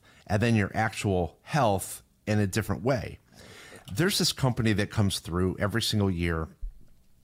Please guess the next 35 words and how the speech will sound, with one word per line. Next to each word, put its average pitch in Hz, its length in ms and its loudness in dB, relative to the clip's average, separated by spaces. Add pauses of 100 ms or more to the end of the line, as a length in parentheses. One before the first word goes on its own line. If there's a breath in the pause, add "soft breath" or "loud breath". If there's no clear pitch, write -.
(200)
and 110 100 4
they 110 80 4
do 107 160 0
screenings. 90 800 -4 (440 loud breath)
And 98 380 0
they 107 120 0
take 120 260 -2
your 139 60 2
blood 104 380 0
work, 104 480 0
and 98 120 2
they 101 120 2
take 104 300 -4
a - 20 0
look 101 180 0
at 80 60 -6
your 90 140 -2
good 131 280 0
cholesterol, 110 560 2
your 90 100 -2
bad 104 280 0
cholesterol. 101 720 0 (400 loud breath)
They 107 140 2
do 104 420 2
all 113 160 2
kinds 104 500 0
of, 92 560 -2
um, 69 460 -8 (280)
uh, 71 240 -8
they 107 120 0
take - 240 -2
a - 20 0
look 107 180 0
at 92 80 -2
your, 92 280 0